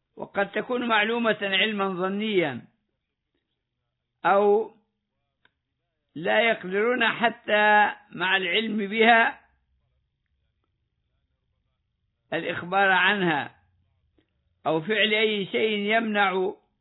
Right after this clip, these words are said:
النهب ويسترد الأموال لفساد النظام السياسي والقضائي والاجتماعي برمته، وهو ما يدفع بعض الناس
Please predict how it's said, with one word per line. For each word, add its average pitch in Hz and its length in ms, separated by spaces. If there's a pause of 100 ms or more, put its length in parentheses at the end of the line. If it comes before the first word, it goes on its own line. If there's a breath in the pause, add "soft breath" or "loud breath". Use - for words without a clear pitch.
(160)
النهب 180 440
ويسترد 185 580
الأموال 180 720 (1120)
لفساد 180 640
النظام 208 580
السياسي 190 1120 (580 soft breath)
والقضائي 190 1200 (140)
والاجتماعي 185 1400 (440)
برمته، 180 760 (2000)
وهو 175 300
ما 196 200
يدفع 202 680 (320)
بعض 190 340
الناس 202 480